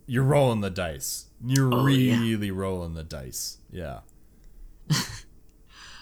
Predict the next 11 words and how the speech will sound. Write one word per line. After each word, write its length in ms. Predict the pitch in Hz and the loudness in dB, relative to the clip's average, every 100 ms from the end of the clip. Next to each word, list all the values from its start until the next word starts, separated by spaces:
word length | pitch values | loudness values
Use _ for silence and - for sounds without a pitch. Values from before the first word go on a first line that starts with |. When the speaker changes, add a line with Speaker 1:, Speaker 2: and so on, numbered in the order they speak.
| - - - | -20 -12 0
Speaker 2:
Uh, 560 | 147 139 131 127 123 - - - | 2 2 0 -2 -4 -10 -14 -4
let's 220 | 135 - | -2 -2
see. 180 | - - | -4 0
Six, 540 | - 131 160 - - | 0 2 0 -2 -2
sandwich 580 | - - 151 160 170 - | 4 6 6 4 2 0
toppings 480 | 123 107 135 143 - | 0 -2 -2 -4 -4
like 160 | 120 110 | -4 -4
cheese, 460 | - 117 120 131 | -4 -2 -2 -4
ham, 300 | - 120 110 | -4 -4 -2
and 120 | 110 120 | -4 -2
vegetables. 600 | 151 156 - - - | -2 -2 -6 -12 -16